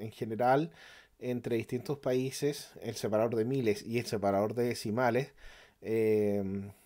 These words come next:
puede ser una coma o un punto, eh,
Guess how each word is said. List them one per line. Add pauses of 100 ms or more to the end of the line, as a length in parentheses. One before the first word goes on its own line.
(340)
puede
ser
una
coma
o
un
punto, (500)
eh,